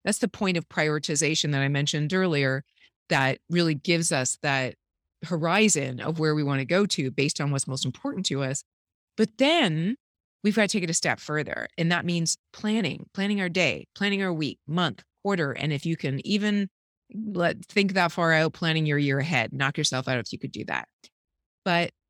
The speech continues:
if all you can do is wrap your brain around the next day or two, just start there, do it. And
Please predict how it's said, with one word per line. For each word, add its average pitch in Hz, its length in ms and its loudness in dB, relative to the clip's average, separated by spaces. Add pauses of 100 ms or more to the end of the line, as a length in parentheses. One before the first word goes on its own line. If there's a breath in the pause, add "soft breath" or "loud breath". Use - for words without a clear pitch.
(160)
if 180 280 -2
all 214 180 2
you 254 120 4
can 262 180 -2
do 208 340 2
is 156 360 -2
wrap 160 240 0
your 156 80 -4
brain 156 280 0
around 143 600 0
the 147 100 -2
next 139 220 -2
day 139 180 0
or 180 100 0
two, 277 380 -2 (100)
just - 340 -12
start 359 380 -2
there, - 380 -8 (220)
do 339 180 2
it. 87 340 -4
And 180 260 2